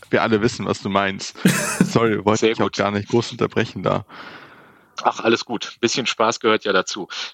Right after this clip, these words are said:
Speaker 2: Die meisten Unternehmen machen solche Neubauten von Distributions- oder Logistikzentren ja nur alle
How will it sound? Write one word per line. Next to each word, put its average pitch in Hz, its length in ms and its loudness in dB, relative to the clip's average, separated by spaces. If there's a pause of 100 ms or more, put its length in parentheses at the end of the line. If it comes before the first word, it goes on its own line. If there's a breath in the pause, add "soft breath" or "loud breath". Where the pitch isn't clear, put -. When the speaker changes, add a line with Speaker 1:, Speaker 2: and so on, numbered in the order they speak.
(160)
Speaker 2:
Die 135 80 -4
meisten 156 640 0 (340)
Unternehmen 139 840 2
machen 127 400 -2
solche 120 460 2
Neubauten 123 720 2
von 113 200 0
Distributions- 110 840 0
oder 110 160 2
Logistikzentren 107 1040 0
ja 98 240 2
nur 107 420 2
alle 101 420 2